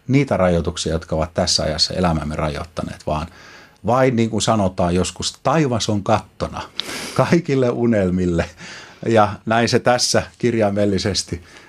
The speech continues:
varmasti pitää paikkansa. Joten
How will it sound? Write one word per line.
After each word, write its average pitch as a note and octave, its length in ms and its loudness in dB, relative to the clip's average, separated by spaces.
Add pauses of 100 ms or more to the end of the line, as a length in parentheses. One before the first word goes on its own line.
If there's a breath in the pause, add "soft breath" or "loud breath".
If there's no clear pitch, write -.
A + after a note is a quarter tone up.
(100)
varmasti G#2 400 2
pitää F#2 380 0
paikkansa. E2 680 0 (460 loud breath)
Joten G#2 420 2